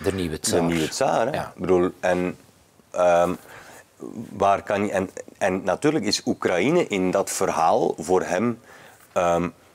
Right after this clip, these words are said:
Speaker 2: niet zomaar een puzzelstuk, maar is dat een kernpuzzelstuk om,
Speaker 1: Mhm.
Speaker 2: om, om die puzzel te maken?
Speaker 1: Ja, en met
Speaker 2: En
Speaker 1: kernwapens speel je natuurlijk niet zomaar, hè?
Speaker 2: Voilà.
Speaker 1: Mhm.
Speaker 2: Ik bedoel, hij, hij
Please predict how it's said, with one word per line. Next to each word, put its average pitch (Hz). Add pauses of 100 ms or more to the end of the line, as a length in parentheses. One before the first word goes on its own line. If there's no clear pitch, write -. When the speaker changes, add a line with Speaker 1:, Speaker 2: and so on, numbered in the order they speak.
(260)
Speaker 2:
niet 98
zomaar 90
een 78
puzzelstuk, 156
maar 92
is 92
dat 87
een 78
kernpuzzelstuk 120
om, 95
Speaker 1:
Mhm. 90
Speaker 2:
om, 92
om 95
die 92
puzzel 90
te -
maken? 110
Speaker 1:
Ja, -
en 95
met 104
Speaker 2:
En 95
Speaker 1:
kernwapens 107
speel 117
je 101
natuurlijk 82
niet 92
zomaar, 73
hè? 151 (240)
Speaker 2:
Voilà. 107 (160)
Speaker 1:
Mhm. 78 (380)
Speaker 2:
Ik 71
bedoel, 90
hij, 90
hij 87